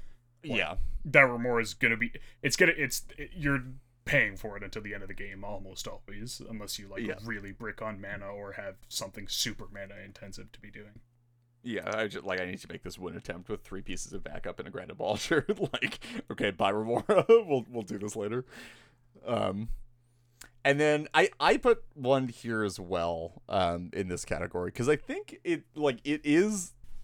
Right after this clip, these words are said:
Speaker 2: I, I think it deserves to be mentioned in, like, cards to have in your opening hand, although, like, certainly deck dependent, which is Jeweled Lotus. Um,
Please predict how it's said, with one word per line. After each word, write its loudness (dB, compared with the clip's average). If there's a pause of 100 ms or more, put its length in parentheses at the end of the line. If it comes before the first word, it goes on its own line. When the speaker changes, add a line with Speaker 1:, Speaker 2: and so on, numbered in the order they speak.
(440)
Speaker 2:
I, 2
I 4
think -4
it -2
deserves 2
to -8
be 2
mentioned -6
in, -4
like, -10
cards -2
to -4
have -2
in -8
your -10
opening -10
hand, -4
although, -6
like, -8
certainly -12
deck -14
dependent, -8
which -8
is -10
Jeweled -8
Lotus. 0 (540)
Um, 0